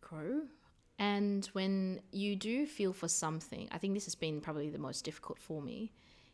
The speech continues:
is it's okay to, to feel, and you've taught me that, it's okay to feel that feeling. So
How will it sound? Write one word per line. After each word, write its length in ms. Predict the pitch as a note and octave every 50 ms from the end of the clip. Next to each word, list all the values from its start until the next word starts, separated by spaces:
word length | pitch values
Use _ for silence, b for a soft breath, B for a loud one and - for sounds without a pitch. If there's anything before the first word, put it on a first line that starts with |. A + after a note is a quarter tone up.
| b -
is 400 | F#3 F3 E3 E3+ - - - - - - - - - -
it's 160 | - F#3+ - G#3
okay 420 | F#3+ G3 - G3 F#3+ F3 F3 E3+
to, 500 | E3+ - - - D#3+ D#3 D3+ D3+ C3+ - - - - _ _ - - _ _ _ - _ _ _ _ _ _ _ - _ _ -
to 120 | - - F3
feel, 540 | - - - - E3+ C#3+ B2+ G2 F2+ F2 - F#3 F3+ - - -
and 160 | F#3 F3 F3+
you've 120 | F3+ F3 -
taught 160 | - - -
me 160 | - C#3 -
that, 220 | - D#2 C2+ - - _ _ _ _ -
it's 120 | F#3+ - F#3+
okay 320 | F3 F3+ - F3+ D#3+ D#3+
to 120 | D#3+ -
feel 160 | F#3+ - E3+ D#3
that 140 | - - - -
feeling. 400 | - - - F#2 - - E3+ - b b b b b b b b
So 760 | - - - - F#3 E3 E3 D#3+ D#3 D#3 D3+ D3+ D3+ D#3 D3+